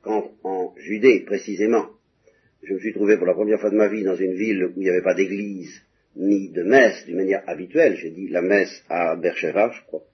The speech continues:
c'est dans le désert, mais il n'y a pas d'église, et il n'y a, il n'y a pas d'Eucharistie. C'était la première fois, parce que même à Jérusalem, il y a, il y a, il y a des églises catholiques avec l'Eucharistie, ou des églises orthodoxes avec l'Eucharistie, car les églises orthodoxes aussi ont l'Eucharistie.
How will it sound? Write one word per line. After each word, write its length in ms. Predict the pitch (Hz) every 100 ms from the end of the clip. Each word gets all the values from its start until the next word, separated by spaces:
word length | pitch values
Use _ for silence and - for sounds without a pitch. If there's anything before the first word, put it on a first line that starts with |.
| _ _ _
c'est 580 | 76 - 69 80 107 87
dans 120 | 85
le 80 | 71
désert, 480 | 78 87 131 139 - _ _
mais 80 | -
il 20 |
n'y 60 | 87
a 40 |
pas 100 | 90
d'église, 600 | 90 95 117 147 151 - _ _ _ _ _ -
et 380 | 90 90 69 71
il 60 | 76
n'y 60 |
a, 120 | 71 76
il 40 |
n'y 60 | 82
a 60 |
pas 100 | 98
d'Eucharistie. 680 | 104 92 90 - - 90 - - -
C'était 140 | -
la 80 | 80
première 300 | 82 92 90
fois, 360 | - 156 127 -
parce 120 | - _
que 80 | 82
même 140 | 85
à 60 | 95
Jérusalem, 540 | 85 82 90 131 123
il 80 | 87
y 20 |
a, 160 | 85 78
il 100 | 78
y 60 |
a, 40 | 76 73 _ - _ _ _ _
il 60 | 78
y 40 |
a 20 |
des 240 | 78 92 85
églises 640 | 78 101 104 85 80 78
catholiques 400 | - - 80 123
avec 200 | 95 92
l'Eucharistie, 560 | 87 - 87 - - 151 - -
ou 60 | 76
des 200 | 76 78
églises 220 | 78 82
orthodoxes 420 | 78 - 98 120
avec 180 | 90 80
l'Eucharistie, 540 | 80 90 120 - 147 -
car 140 | 80
les 100 | 80
églises 160 | 90 92
orthodoxes 380 | 87 85 90
aussi 340 | 113 123 156 131
ont 120 | 95
l'Eucharistie. 600 | 90 85 80 80 - 78